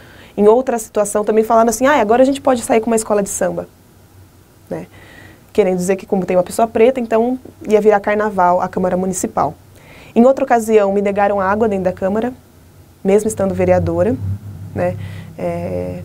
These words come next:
eu pedi, negaram, aí um vereador branco foi lá e pediu, deram água a ele. Então foram inúmeros episódios,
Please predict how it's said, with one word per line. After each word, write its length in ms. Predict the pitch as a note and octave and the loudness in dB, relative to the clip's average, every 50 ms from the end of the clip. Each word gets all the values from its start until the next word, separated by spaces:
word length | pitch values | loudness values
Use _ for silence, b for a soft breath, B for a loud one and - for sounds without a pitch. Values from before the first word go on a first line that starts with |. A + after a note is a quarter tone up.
| - - | -14 -16
eu 80 | - - | -12 -8
pedi, 520 | - F#3 E3+ F3 G3+ A3 B3 C4+ E4 - - - - - - - - | -8 -6 -4 0 2 4 4 4 4 2 -2 -8 -16 -18 -18 -8 -4
negaram, 580 | G#3+ G3+ F#3+ F3+ F3+ F3 F3+ G3 A3 A#3+ A#3+ A#3 | -2 0 2 2 4 4 4 4 2 2 2 0
aí 80 | A3 | 0
um 60 | G#3+ G3+ | 2 2
vereador 340 | G#3 G3+ G3+ G3 F#3+ G3 | 2 2 2 2 2 0
branco 320 | G3 F3+ F#3 F#3 G3 G3+ - | 0 0 0 0 -2 -4 -2
foi 140 | - G3+ F#3+ | -2 0 2
lá 140 | F3+ F#3 | 2 0
e 40 | G3 F#3 - - - - | 0 -4 -10 -16 -6 -4
pediu, 420 | G#3 F#3+ F3 F3+ G3 A3 B3+ C#4 - - - | -4 -4 0 2 4 4 4 2 -4 -10 -4
deram 320 | - G#3 G3 G3 G3 G3 F#3+ | 2 4 4 4 4 0 -2
água 300 | F3+ F3+ F3+ F#3 F#3+ F#3 | -4 -4 -4 -4 -4 -4
a 60 | F3+ | -4
ele. 300 | F3+ F3+ F#3 G#3 A3+ A3 B B B B B B B B B | -4 -4 -4 -4 -6 -8 B B B B B B B B B
Então 380 | B A3 G3+ - A#3 B3 C#4 C#4 | B -4 0 2 2 2 2 0
foram 420 | - - C4 B3+ B3+ C4 B3+ - - - - - - _ - | 0 0 2 2 2 0 -2 -4 -8 -14 -20 -20 -20 _ 0
inúmeros 460 | B3 A#3 B3 D4 F4+ G4 D#4 C#4+ A#3+ | 4 4 6 6 6 4 2 4 2
episódios, 840 | A3 A3 A3 G#3+ F#3+ F#3 F#3 G3 A3+ A#3+ G3 F#3 F3 - - - | 2 0 0 -2 2 2 4 4 4 2 0 -4 -8 -10 -12 -16